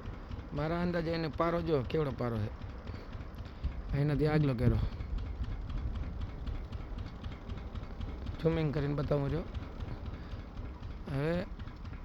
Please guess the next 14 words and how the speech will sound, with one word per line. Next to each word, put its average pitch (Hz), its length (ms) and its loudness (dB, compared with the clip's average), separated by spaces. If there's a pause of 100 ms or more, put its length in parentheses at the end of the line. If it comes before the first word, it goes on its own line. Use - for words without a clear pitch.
(220)
અહીંયા 175 320 0
કને 175 200 4 (920)
આ 160 100 4
પારો 143 260 4
જોઈ 131 260 2
લો, 107 80 2 (640)
આમાં 151 180 6
અહીંયા 160 220 4
કને 143 140 6
જીરું 139 280 2
છે, 135 140 6
જો 127 140 8 (1080)
જીરું 147 260 4
હશે - 140 8